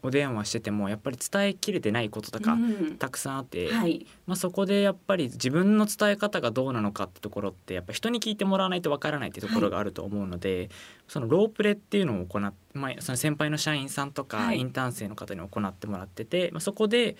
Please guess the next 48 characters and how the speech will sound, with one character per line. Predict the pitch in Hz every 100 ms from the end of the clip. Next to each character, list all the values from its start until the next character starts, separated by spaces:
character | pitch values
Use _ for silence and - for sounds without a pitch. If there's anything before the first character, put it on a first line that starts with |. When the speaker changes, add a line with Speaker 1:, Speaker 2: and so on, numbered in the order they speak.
| - - - -
Speaker 1:
ま | 175
あ、 |
そ | 185
の | 180
自 | 156 147
分 | 151 156 156
の | 160 156 -
話 | 147 143 151
し | -
方 | - -
と | 107
か、 | - 87 - - _ _ _
ス | - -
ピ | 127
ー |
ド | 127 127
と | 127
か、 | - 87 - _
内 | 127 135 143
容 | 147
と | 143
か | - 139 -
を | 143
聞 | - 175
い |
て | 180
も | 180
ら | 185
っ |
て、 | - 233 226 -
そ | - 165
の | 180
時 | 220
に | 135
フ | -
ィ | 143
ー |
ド | 151
バ | 160
ッ |
ク | -
を | 151
も | -
ら | -
っ |
て、 | - 160 135
Speaker 2:
は | 233
い。 | 208